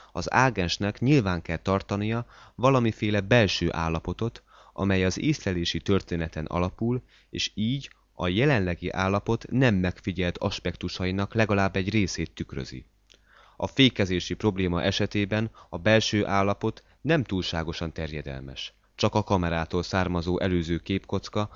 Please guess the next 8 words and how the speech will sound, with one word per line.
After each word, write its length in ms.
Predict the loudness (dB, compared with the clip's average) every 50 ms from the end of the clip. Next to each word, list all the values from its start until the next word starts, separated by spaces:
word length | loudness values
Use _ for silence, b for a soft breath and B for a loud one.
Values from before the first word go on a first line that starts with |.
| B B B B
amely 260 | B 0 2 2 4
lehetővé 540 | 2 2 2 0 -4 -4 -4 -4 -4 -4 -4
teszi 320 | -2 -4 -4 -2 -2 -2
az 140 | -2 -2 -2
ágens 380 | -2 -2 -2 -2 -4 -6 -6
számára 560 | -6 -6 -4 -4 -4 -2 -2 -2 -2 -2 -4 B B B B B
annak 340 | -2 0 0 0 -2 -4
megállapítását, 1040 | -4 -4 0 0 0 0 0 0 -4 -6 -4 -4 -4 -4 -4 -4 -4 -4 -6 -6 -8